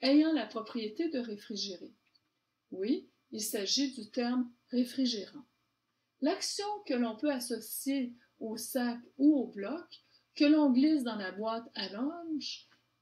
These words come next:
est exprimée par le terme réfrigérant.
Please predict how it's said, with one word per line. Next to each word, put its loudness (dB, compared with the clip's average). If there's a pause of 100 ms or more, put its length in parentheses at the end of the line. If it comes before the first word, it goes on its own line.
(120)
est -2
exprimée -2 (280)
par 0
le -2
terme -2 (100)
réfrigérant. -8